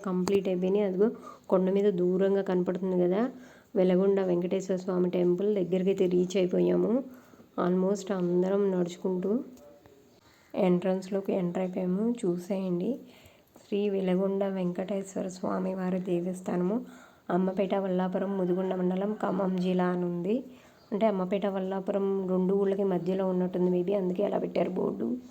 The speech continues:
వన్ ఫిఫ్టీ దాకా ఉన్నాయండి స్టెప్స్ వచ్చేసి. మనం ఇంటి దగ్గర నుంచి తీసుకొచ్చిన పాలు, బెల్లం, బియ్యం ఇక్కడ దేవస్థానానికి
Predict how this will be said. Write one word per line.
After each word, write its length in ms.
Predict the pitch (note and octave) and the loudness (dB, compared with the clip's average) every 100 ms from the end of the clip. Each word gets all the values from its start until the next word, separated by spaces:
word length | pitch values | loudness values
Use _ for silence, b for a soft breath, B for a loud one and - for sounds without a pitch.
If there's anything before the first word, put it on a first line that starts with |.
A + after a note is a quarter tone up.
| B B B B B B F#3+ | B B B B B B -2
వన్ 160 | G3 G#3 G3+ | 0 0 -2
ఫిఫ్టీ 320 | - - G#3+ G3+ | -8 -2 0 2
దాకా 220 | G3+ G#3 A3 | 2 2 2
ఉన్నాయండి 400 | G3+ F#3+ F3+ F#3+ F#3+ | 2 0 0 0 -2
స్టెప్స్ 340 | F#3+ F#3 - F#3+ | -6 -6 -4 -4
వచ్చేసి. 420 | F3+ F3+ F3 F#3 G#3 C#4+ - - _ _ A3 | 0 -2 0 -2 0 -2 -6 -20 _ _ 0
మనం 220 | G3+ G3+ G#3 | 2 2 2
ఇంటి 160 | G3 F#3+ | 2 2
దగ్గర 160 | G3+ G#3 | 2 2
నుంచి 180 | G#3 G#3+ G#3 | 2 0 -2
తీసుకొచ్చిన 520 | G3 F#3 G#3 F#3 G#3 G#3 G#3 | -4 -2 -4 -4 -4 -6 -2
పాలు, 420 | G3+ F3+ F3+ G#3 G#3+ F3+ | 0 2 2 4 4 4
బెల్లం, 440 | F3+ F3+ F#3 G3+ F#3 | 2 2 2 0 0
బియ్యం 240 | F3 F#3 A3 B B B - | 2 0 -2 B B B -6
ఇక్కడ 160 | F3+ F#3+ F3+ | 0 2 4
దేవస్థానానికి 720 | F#3 F#3+ F#3 G3+ G3 F#3+ | 2 2 -2 -2 -2 -4